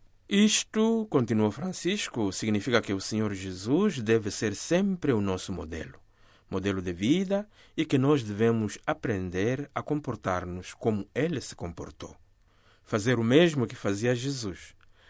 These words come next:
A esperança que habita em nós não pode, portanto, permanecer escondida dentro de nós, nos nossos corações. Seria uma esperança frágil que não tem a coragem de sair para fora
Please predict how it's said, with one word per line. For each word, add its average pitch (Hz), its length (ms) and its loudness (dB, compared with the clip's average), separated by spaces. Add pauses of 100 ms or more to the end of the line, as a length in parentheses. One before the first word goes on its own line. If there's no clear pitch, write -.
(120)
A - 120 0
esperança 139 720 2
que 107 160 -4
habita 117 500 2
em 90 80 0
nós 90 500 -4 (320)
não 147 300 0
pode, 165 320 0
portanto, 107 500 -2
permanecer 95 540 -4
escondida 104 800 -2 (240)
dentro 104 480 -2
de 90 80 -6
nós, 87 500 -10 (300)
nos 92 180 -6
nossos 107 460 0
corações. 90 640 -10 (460)
Seria 107 380 -2
uma 107 120 0
esperança 95 500 -6
frágil 117 560 -4 (460)
que 107 160 0
não 90 260 -4
tem 156 320 -2
a 135 60 -4
coragem 90 680 -2
de 120 160 2
sair 104 340 0
para 92 180 -8
fora 92 440 -8